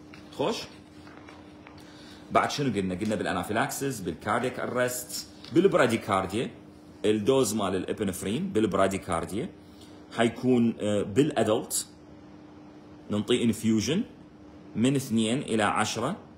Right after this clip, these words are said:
مايكروغرام per K G per minute. طريقة التخفيف نفسها، فأنت تقدر تحسب إيش قد الرينج. وبالبيدياتريكس،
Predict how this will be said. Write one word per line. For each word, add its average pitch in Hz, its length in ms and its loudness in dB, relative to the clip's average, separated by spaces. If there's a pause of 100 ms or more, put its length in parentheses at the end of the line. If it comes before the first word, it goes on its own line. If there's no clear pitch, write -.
(340)
مايكروغرام 101 800 0 (500)
per 98 140 2 (140)
K - 20 2
G 113 320 4 (460)
per 98 60 2
minute. 104 380 0 (1700)
طريقة 113 320 2
التخفيف 110 500 -2
نفسها، 107 500 0 (840)
فأنت 113 260 2
تقدر 101 280 2
تحسب - 400 -2 (380)
إيش 90 100 -10
قد 98 160 2
الرينج. 110 340 -2 (640)
وبالبيدياتريكس، 127 3000 0